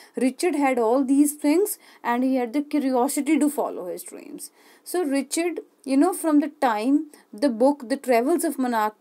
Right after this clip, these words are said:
Ten opened the world of science to him, Ebright has never lost his scientific curiosity. It means he was one of those people who, you know, take up a task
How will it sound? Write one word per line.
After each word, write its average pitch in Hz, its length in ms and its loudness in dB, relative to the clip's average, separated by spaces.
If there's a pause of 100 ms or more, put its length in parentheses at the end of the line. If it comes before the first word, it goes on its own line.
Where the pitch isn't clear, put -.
Ten 214 300 -4
opened 269 420 0
the 269 60 2
world 220 400 4
of 311 100 0
science 214 380 -4
to 226 160 -4
him, 226 340 -4 (320)
Ebright 233 460 4
has 240 240 -2
never 214 340 -2
lost 196 400 0
his 185 160 -10
scientific 147 540 -14
curiosity. - 680 -20 (320)
It 269 180 -6
means 285 340 2
he 262 120 0
was 262 360 -2
one 196 260 -6
of 285 220 0
those 233 320 -4
people 233 560 -6 (520)
who, 262 360 -2 (420)
you 254 80 -4
know, 339 160 -2 (200)
take 233 220 4
up - 220 -8
a 262 40 -6
task 240 600 -8